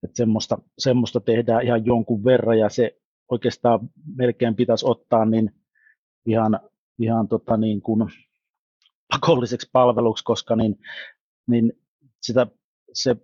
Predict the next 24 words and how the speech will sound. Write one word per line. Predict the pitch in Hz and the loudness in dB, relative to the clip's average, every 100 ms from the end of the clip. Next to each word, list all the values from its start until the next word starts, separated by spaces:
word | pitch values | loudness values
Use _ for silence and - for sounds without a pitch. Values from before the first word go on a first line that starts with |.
| _ - | _ 0
jonkun | 143 143 139 113 | 2 2 0 0
pitää | 131 127 117 | 0 2 2
päättää, | 127 120 - - 107 | 4 2 0 -2 2
ja | 101 | 2
se | - 120 | 0 0
apteekkari | 120 - 117 - 107 107 | -2 0 -4 -2 -2 0
ei | 107 | 0
välttämättä | 113 - 107 101 - 107 | 0 -2 -2 -2 0 0
ole | 104 | 0
koko | - 110 117 | -4 -2 0
ajan | 104 101 101 | 0 0 -4
päättämässä. | - 107 98 - 95 90 - 92 | -2 0 0 -2 -4 -4 -4 -2
Elikkä | 95 90 - - - - - - _ _ _ | -4 -6 -8 -8 -10 -20 -20 -20 _ _ _
silloin, | - 113 113 101 - | -2 0 0 -2 -6
silloin | - 123 120 107 | -2 0 0 0
olisi | 113 104 120 | -2 -2 0
hyvä, | 113 110 | 0 0
jos | 98 | -2
tämmönen | - 104 101 | -2 0 0
projekti, | - 117 107 - - - _ _ _ | -2 0 0 -2 -12 -14 _ _ _
projektipalvelu | - 139 135 - 117 - _ _ _ 117 110 104 92 98 | -2 0 0 -2 -8 -8 _ _ _ 2 2 0 -4 -4
olisi, | 101 - | -6 -6
niin | 110 95 | -6 -6
kuin | 101 98 | -4 -6